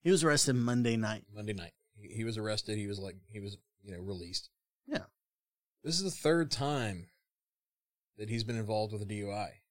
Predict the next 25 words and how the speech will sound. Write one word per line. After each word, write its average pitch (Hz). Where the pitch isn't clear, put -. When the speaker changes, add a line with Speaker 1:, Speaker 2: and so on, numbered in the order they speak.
Speaker 2:
in 104
the 107
state 110
of -
Speaker 1:
Yep. -
Speaker 2:
Florida. 101
Second 151
one, 151
I -
think 165
the -
second 147
time 131
got 120
thrown 117
out. 120
Still 147
the 120
third 113
time 107
he's 101
been 95
arrested 87
for -
it. -